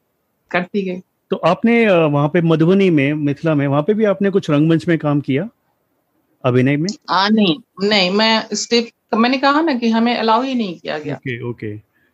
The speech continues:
Speaker 1: लड़कियां कहीं नाटक करती हैं, लड़कियां कहीं स्टेज करती हैं।
Speaker 2: जी, जी, जी।
Speaker 1: तो लेकिन अब, लेकिन उस नाटक का शौक जो था, वो नाटक का शौक फिर हमने रेडियो में किया, तो वहाँ जो रेडियो के जो नाटक होते थे,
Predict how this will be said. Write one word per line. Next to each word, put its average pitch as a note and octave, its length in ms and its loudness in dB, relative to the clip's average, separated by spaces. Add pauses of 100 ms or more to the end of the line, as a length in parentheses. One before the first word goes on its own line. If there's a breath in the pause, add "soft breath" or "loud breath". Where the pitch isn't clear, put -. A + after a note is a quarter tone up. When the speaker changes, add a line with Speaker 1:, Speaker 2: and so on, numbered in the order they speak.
(160)
Speaker 1:
लड़कियां A#3+ 320 2
कहीं B3 160 4
नाटक A#3+ 340 0
करती F#3 280 -2
हैं, D#3+ 80 -4
लड़कियां G#3+ 400 -2
कहीं A3+ 180 4
स्टेज A3 340 -2
करती D#3+ 380 -6
हैं। C#3+ 180 -10
Speaker 2:
जी, B2+ 200 -4
जी, A2 180 -6
जी। G#2 120 -14
Speaker 1:
तो C4+ 520 2 (120)
लेकिन G#3 520 2
अब, B3+ 200 0
लेकिन C4 280 0
उस C4 200 -4
नाटक A3+ 520 0
का B3+ 100 0
शौक F#3+ 540 0
जो E3 160 -8
था, E3 480 -6
वो A3+ 260 -2
नाटक B3 500 2
का C4 100 0
शौक C4 360 -2
फिर C#4 160 -2
हमने B3+ 360 2
रेडियो C4+ 500 0
में F#3 300 -2
किया, E3+ 220 -6
तो G#3 160 -6
वहाँ G#3+ 240 4
जो A3+ 120 2
रेडियो G3+ 340 2
के B3+ 120 -4
जो D4 100 2
नाटक G3+ 340 0 (100)
होते C#3+ 240 -10
थे, - 380 -14